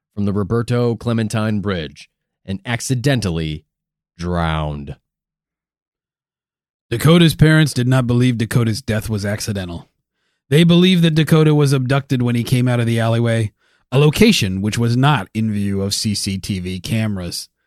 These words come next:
Speaker 2: Gannon and team didn't believe the official conclusion either. They pushed to have Dakota's autopsy report released, which authorities did. The team noted what they considered a lack of decomposition and swelling of Dakota's body,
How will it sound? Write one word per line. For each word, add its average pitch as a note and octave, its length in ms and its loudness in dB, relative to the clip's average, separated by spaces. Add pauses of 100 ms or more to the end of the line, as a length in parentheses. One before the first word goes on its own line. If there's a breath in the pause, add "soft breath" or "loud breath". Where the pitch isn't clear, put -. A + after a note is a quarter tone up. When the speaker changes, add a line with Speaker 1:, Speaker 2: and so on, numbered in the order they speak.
(600)
Speaker 2:
Gannon F3+ 340 4
and F3 140 4
team D#3+ 260 4
didn't D3 220 2
believe C#3 320 2
the B2+ 140 0
official A#2+ 360 -2
conclusion G#2+ 560 -2
either. F2+ 360 -8 (460)
They A#2+ 120 -2
pushed D#3+ 320 2
to D3 60 2
have C#3 160 2
Dakota's C3 460 2
autopsy A#2+ 600 -2
report A2 400 -4
released, G#2+ 500 -2
which G2+ 240 -8
authorities F#2 540 -8
did. E2+ 380 -8 (840)
The D#3 120 0
team G3+ 300 2
noted E3+ 300 2
what D3+ 140 2
they D3+ 140 0
considered C#3+ 460 0
a C3+ 60 2
lack B2+ 240 0
of G#2+ 140 -4
decomposition A#2+ 760 -2
and G#2 120 -6
swelling G#2 400 -6
of F#2+ 100 -8
Dakota's F#2+ 440 -8
body, F2+ 400 -10